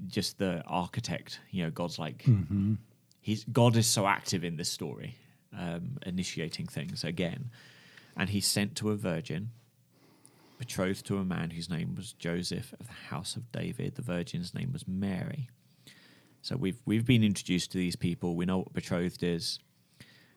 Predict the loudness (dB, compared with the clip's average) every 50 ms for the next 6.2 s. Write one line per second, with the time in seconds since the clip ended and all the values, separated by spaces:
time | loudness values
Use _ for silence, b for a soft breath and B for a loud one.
0 | b b -2 0 2 4 4 4 4 2 0 -2 -4 -10 _ -2 0 0 0 0
1 | 0 0 -2 -2 -4 -6 -8 -16 _ _ _ _ _ _ _ _ _ _ _ _
2 | -2 2 2 4 4 2 0 -2 -2 -4 -2 0 0 0 0 -2 -6 -8 -8 -8
3 | -8 -10 -10 -12 -14 -4 0 2 2 2 0 -2 -6 -16 B B B B B B
4 | B B B B B B B B B B B 0 2 4 4 4 4 4 4 6
5 | 6 6 6 4 4 4 4 4 2 0 -2 -8 _ -4 0 2 2 2 2 0
6 | -2 -6 -14